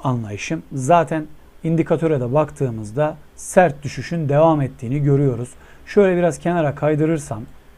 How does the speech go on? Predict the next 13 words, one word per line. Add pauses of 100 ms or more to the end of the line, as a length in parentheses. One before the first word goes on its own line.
(480)
arkadaşlar, (1160)
e,
biraz (380)
şöyle (440)
daraltmak
istiyorum (260)
ve
aşağı
doğru
çekmek
istiyorum.
Bakın
arkadaşlar,